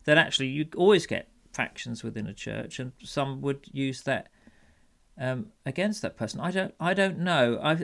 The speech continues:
I think it must be easier with, it should be easier within the church than in the wider world. And, you know, Jesus often talked about how leadership in the church should be different,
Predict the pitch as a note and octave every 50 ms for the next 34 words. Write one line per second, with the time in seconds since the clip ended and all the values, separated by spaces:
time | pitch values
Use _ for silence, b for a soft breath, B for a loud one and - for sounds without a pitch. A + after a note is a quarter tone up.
0 | - F3 F3+ - C4 B3+ A#3 G3+ F#3+ - F#3 F3+ - - D3+ D3 D3+ D3+ D#3 C#3+
1 | - C#3 B2+ B2 B2+ - - A#2 A#2 - - - B3+ A#3+ A#3 - G2+ G2 G2 G2+
2 | G#2 - - G#2+ G#2 G#2 G2+ G#2+ G#2 G2 G2+ G2+ - - G#2+ G#2 G2 F#2+ - -
3 | - - - A#2+ - - A2+ A2 G#2+ G#2+ G#2+ G#2+ G#2+ G#2+ A2+ G#2+ G#2 G2+ A2 G#2+
4 | A#2 C3+ B2+ - F#2 G#2+ A#2+ B2 - - C3 B2+ B2+ B2+ - _ _ - E3 D#3+
5 | D#3 B2+ G2+ G#2+ - - C#3 C3 B2 B2 A#2+ - D#3 E3 - - G2+ - - G#2
6 | G2+ - - - F2+ G#2 A2+ A2 A2+ A#2 B2+ B2 A#2 A#2 G#2+ - A#2+ - - A2+
7 | A2 A2+ - - - A#2 A2 A#2+ - - - A#2+ - - C3 - G3 G#3 G#3 -
8 | G#2 - C#3+